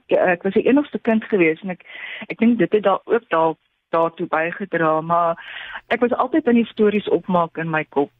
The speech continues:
En, ehm, ek het van, vandat ek kon letters maak, het ek vir myself stories neergeskryf. En, eh, ja, en op, eh, sestien jarige ouderdom het ek 'n sprokie geskryf wat, ehm, uitgesaai is deur, eh,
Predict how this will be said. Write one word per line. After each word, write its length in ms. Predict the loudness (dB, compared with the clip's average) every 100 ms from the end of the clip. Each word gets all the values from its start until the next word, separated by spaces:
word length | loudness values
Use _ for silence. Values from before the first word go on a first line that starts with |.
| -14 -10 -2
En, 360 | 2 4 4 2
ehm, 520 | -2 -2 0 0 -2 -6 -4
ek 120 | 0
het 160 | -2 -2
van, 340 | -4 2 2 0
vandat 380 | -4 0 2 2
ek 100 | -4 0
kon 420 | 2 4 2 -2 -4
letters 480 | 0 0 2 0 0
maak, 240 | -2 -2 -6
het 140 | -8
ek 100 | -8 -6
vir 80 | -4
myself 380 | -4 -2 -2 -2
stories 420 | -2 0 0 0 0
neergeskryf. 720 | 0 -2 -12 -6 -2 -2 -4 -10 -20 -18 -16 -16 -16 -18 -20 -20 _
En, 380 | 0 2 4 4
eh, 200 | 4 4
ja, 320 | 2 2 0
en 400 | -2 -8 -10 -4
op, 160 | -4 -4 _
eh, 240 | -4 -4
sestien 440 | -2 -2 0 0 2
jarige 380 | 2 0 -4
ouderdom 440 | -4 -4 -2 -2 -2
het 120 | -4
ek 100 | -6
'n 60 | -10 -6
sprokie 400 | -2 -2 -2 -6
geskryf 540 | -8 -6 -2 -2 -2 -4
wat, 160 | -4 -6 -10
ehm, 280 | -4 -2 -2 -4
uitgesaai 640 | -4 -4 -4 -2 0 2 2
is 140 | 0 0
deur, 340 | 2 2 0 -6 -20 -18 -16 -16 -18 -20 -14
eh, 360 | -2 2 4 2